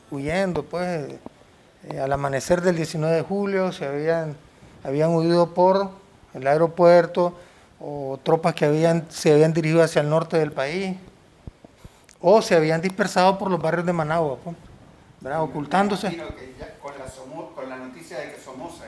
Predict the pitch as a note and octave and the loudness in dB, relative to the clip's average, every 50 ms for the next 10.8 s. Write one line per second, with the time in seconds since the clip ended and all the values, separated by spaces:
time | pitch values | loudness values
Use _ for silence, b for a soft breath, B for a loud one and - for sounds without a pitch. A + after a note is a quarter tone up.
0 | G#2+ A2+ B2 B2 B2+ C3 - A#2+ A2+ A2 G#2 - - - - - - - _ _ | -20 -18 -18 -16 -16 -16 -16 -16 -18 -18 -20 -20 -20 -20 -20 -20 -20 -20 _ _
1 | _ A#2+ A#2+ A#2 - C3 C3 B2+ C3 B2+ B2+ D3 D3+ D3+ B2+ B2 B2 A#2+ A#2 A#2 | _ -20 -20 -20 -20 -20 -18 -16 -14 -14 -14 -16 -16 -16 -16 -18 -18 -20 -20 -20
2 | - C#3 C3 B2+ B2+ - - - B2 B2+ B2 B2+ - - - - C3+ C3 C3 C3+ | -20 -20 -20 -20 -20 -20 -20 -20 -20 -20 -20 -20 -20 -20 -20 -18 -16 -16 -16 -18
3 | C3+ C3 B2+ B2+ B2 A#2 A#2 - - A#2 A#2 A#2+ C#3 C#3+ - - - - - - | -20 -20 -20 -20 -20 -20 -20 -20 -20 -20 -20 -18 -16 -16 -16 -18 -20 -20 -10 -6
4 | G#3 G3 F#3 F3 - E3+ D3 - B3 A3+ G3 E3+ E3 E3 D#3+ D#3 D#3 D#3+ D#3 D3 | -4 -4 -4 -6 -10 -10 -4 2 4 6 6 6 4 4 2 0 -2 -2 -4 -4
5 | D3 D3+ D3 D3 D3+ C#3+ C#3 C#3+ C#3+ C#3+ C#3+ - D#3 D3+ E3+ G3 G#3+ A3+ A3+ A3+ | -6 -4 -4 -4 -2 -2 -2 0 -2 -2 0 -2 -2 2 4 4 4 4 4 4
6 | A#3+ A3 A#3 A3+ G3+ G#3+ F#3+ F3 E3+ E3 D#3+ D#3+ D3+ D3+ D3+ D#3 E3+ F#3+ F#3+ G#3+ | 4 4 4 4 4 4 2 2 4 4 4 4 4 4 4 4 2 2 0 -2
7 | F#3+ F#3+ G3 F3+ G#3 G3+ - A3 G#3+ G3+ F#3 G#3 A3 G#3+ A#3 A#3 A#3+ B B B | -2 -2 -2 -2 0 2 4 4 4 4 2 2 2 2 2 0 0 B B B
8 | B B B B B B B B B - - E3 E3 D#3 D3 C#3+ C#3 C3+ B2+ B2+ | B B B B B B B B B -10 -6 -4 -2 -2 -2 -2 -2 -2 -4 -6
9 | B2+ - - - - _ _ _ _ - - - D3 D3+ E3 D#3+ E3 D#3+ D3 C#3 | -6 -8 -14 -20 -20 _ _ _ _ -20 -18 -6 -2 0 2 4 4 4 4 2
10 | C3 C#3+ D3+ - - F3+ E3 D#3 - - A3+ A3+ A3 - - A2+ | 2 0 0 0 2 2 2 2 2 4 4 4 4 4 -2 -10